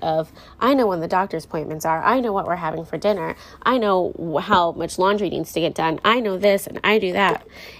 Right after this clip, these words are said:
And in my case, I feel like, you know, my husband is working a job that is stressful.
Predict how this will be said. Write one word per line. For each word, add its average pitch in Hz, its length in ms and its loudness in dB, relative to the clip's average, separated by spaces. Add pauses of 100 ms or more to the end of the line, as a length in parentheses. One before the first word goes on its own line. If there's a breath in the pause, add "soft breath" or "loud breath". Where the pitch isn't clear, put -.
(120 loud breath)
And 175 380 2 (2250)
in 208 80 0
my 262 160 6
case, 196 280 0
I 190 80 2
feel 202 160 2
like, 185 200 0
you 180 140 0
know, 147 200 -10 (1160 loud breath)
my 214 80 2
husband 226 360 0
is 240 140 -6
working 190 380 0
a 226 80 -4
job 175 260 -2
that 185 100 -8
is 214 120 -6
stressful. 185 460 -4